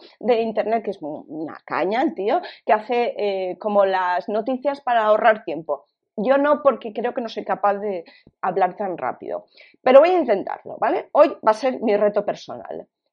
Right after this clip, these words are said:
Que, por cierto, la semana que viene tienes vídeo con un reto personal que tiene que ver con la enseñanza del japonés,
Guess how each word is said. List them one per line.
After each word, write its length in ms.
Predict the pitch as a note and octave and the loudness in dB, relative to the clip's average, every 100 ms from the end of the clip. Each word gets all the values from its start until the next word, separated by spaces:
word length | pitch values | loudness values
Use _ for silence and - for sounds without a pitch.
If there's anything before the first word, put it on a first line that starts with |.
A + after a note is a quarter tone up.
| B3+ | 2
Que, 60 | |
por 140 | G#3+ A3 | 4 6
cierto, 280 | C4+ C4 F3+ | 4 4 0
la 80 | |
semana 320 | E3+ G3 A3+ B3+ | -2 0 -2 0
que 80 | |
viene 320 | C4 D4+ E4+ - | 0 0 0 -2
tienes 560 | B3+ C4 G#3 E3 F#3+ | -2 0 -2 -6 -10
vídeo 400 | F#3 A#3+ B3 G4 B4 _ _ _ | -8 -4 0 0 0 _ _ _
con 200 | B3+ B3 | 0 0
un 140 | B3+ | 0
reto 260 | G#3 F#3+ F#3+ | -2 -2 -4
personal 520 | C4 B3+ F#3+ G3 G3 | -6 -8 -6 -4 -4
que 100 | F#3+ | -4
tiene 220 | A3 C4+ | -4 -4
que 80 | C4 | -2
ver 160 | F#3+ F#3 | -4 -4
con 160 | F#3 | -4
la 60 | G#3 | -4
enseñanza 500 | A#3 A#3 B3 B3+ - | -6 -6 -6 -6 -6
del 120 | - | -8
japonés, 760 | - D#4+ E4 A#3 B3+ G4 - | -6 -6 -4 -2 0 -2 -6